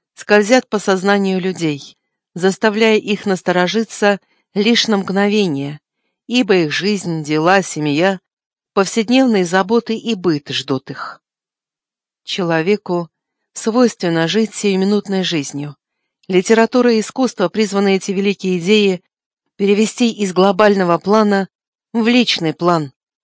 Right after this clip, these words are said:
чтобы каждый человек понимал и думал о проблемах мира, как о собственных. Это наша миссия, это наша задача,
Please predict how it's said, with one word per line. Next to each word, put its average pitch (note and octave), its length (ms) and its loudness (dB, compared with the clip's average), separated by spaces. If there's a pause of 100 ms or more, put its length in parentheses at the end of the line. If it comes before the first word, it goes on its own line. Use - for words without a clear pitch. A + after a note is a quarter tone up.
(180)
чтобы F#3 360 -2
каждый A#3+ 380 2
человек G#3+ 560 2
понимал E3+ 540 2
и E3 180 -4
думал D#3+ 560 0 (440)
о F#3+ 120 0
проблемах G#3 680 2
мира, C#3+ 500 -2 (380)
как A#3 220 -2
о A#3+ 60 2
собственных. - 840 -10 (540)
Это A3 240 0
наша F#3+ 360 0
миссия, D3+ 520 -8 (160)
это F#3+ 240 -2
наша G3 340 -2
задача, D3+ 640 -2